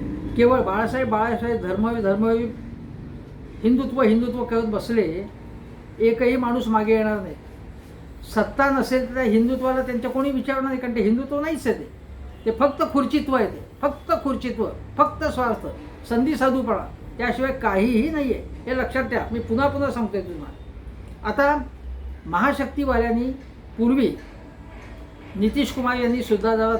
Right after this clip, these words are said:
थोडासा ताठपणा दाखवला, त्यांनाही गुंडाळलं होतं. मायावतींनी जास्त हे केलं तर मायावतींच्या मागे चौकशा लावल्या. मग मायावतींनी पूर्णपणे भाजपच्या समोर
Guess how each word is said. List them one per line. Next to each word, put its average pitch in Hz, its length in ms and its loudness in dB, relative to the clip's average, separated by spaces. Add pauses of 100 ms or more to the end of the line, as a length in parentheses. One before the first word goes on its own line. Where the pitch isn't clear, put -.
थोडासा 214 280 -2
ताठपणा 208 540 -4
दाखवला, 202 340 -2
त्यांनाही 202 360 -2
गुंडाळलं 196 420 0
होतं. - 220 -8 (1120)
मायावतींनी 269 760 4
जास्त 247 320 -2 (400)
हे 220 160 2
केलं 254 380 4 (400)
तर 233 80 2
मायावतींच्या 233 680 2
मागे 226 240 0
चौकशा 226 400 0
लावल्या. 226 260 0 (1120)
मग 220 80 4
मायावतींनी 247 680 4
पूर्णपणे 277 720 0
भाजपच्या 233 640 0
समोर 220 380 4